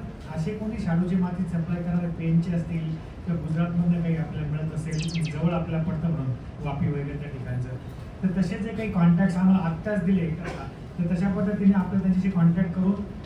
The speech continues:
आपल्याला कागदपत्र पूर्ण व्यवस्थित करून आणि त्यांना आपल्याला वर्क ऑर्डर देता येतील. मग त्यावेळेस आपल्याला शाडूची मूर्ती तयार करण्यासाठी जी माती लागते ती आणून त्याची डेपो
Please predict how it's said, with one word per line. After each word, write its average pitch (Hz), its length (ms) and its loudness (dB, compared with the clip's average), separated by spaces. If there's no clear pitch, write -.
आपल्याला 175 340 -2
कागदपत्र 175 720 -2
पूर्ण 180 260 2
व्यवस्थित 170 440 2
करून 170 240 4
आणि 170 200 4
त्यांना 180 380 0
आपल्याला 180 300 -2
वर्क 170 200 -2
ऑर्डर 170 120 -2
देता 165 240 -2
येतील. 190 260 0
मग 196 80 4
त्यावेळेस 196 560 0
आपल्याला 190 440 0
शाडूची 170 380 0
मूर्ती 175 560 0
तयार 170 220 2
करण्यासाठी 170 880 0
जी 180 140 0
माती 170 300 2
लागते 170 280 -4
ती 196 160 -4
आणून 190 340 2
त्याची 185 180 -2
डेपो 170 300 0